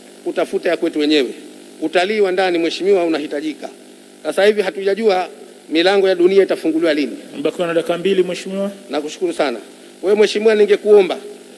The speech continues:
Speaker 1: basi utalii wa ndani ukahamasika, sio tulale kwamba ndio utalii hakuna, ndio utalii hakuna. Utalii wa ndani, hata hizi sikukuu, basi tungeweza, kwa sababu pori lina nafasi nyingi, sio kwamba ile tunakaa karibu karibu.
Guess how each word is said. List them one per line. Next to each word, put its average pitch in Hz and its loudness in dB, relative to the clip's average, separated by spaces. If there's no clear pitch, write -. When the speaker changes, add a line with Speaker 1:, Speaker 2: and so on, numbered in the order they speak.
Speaker 1:
basi 202 -2
utalii 190 -4
wa 185 2
ndani 190 0
ukahamasika, 175 -6
sio 214 2
tulale 202 0
kwamba 175 -4
ndio 180 -2
utalii 190 -4
hakuna, 180 -6
ndio 170 -6
utalii 175 -4
hakuna. 156 -6
Utalii 180 2
wa 185 4
ndani, 190 2
hata 190 -2
hizi 180 -2
sikukuu, 190 -2
basi 175 -4
tungeweza, 170 -2
kwa 165 -4
sababu 185 0
pori 202 6
lina 175 0
nafasi 185 -4
nyingi, 185 0
sio 190 2
kwamba 180 0
ile 170 0
tunakaa 165 0
karibu 170 -2
karibu. 156 -2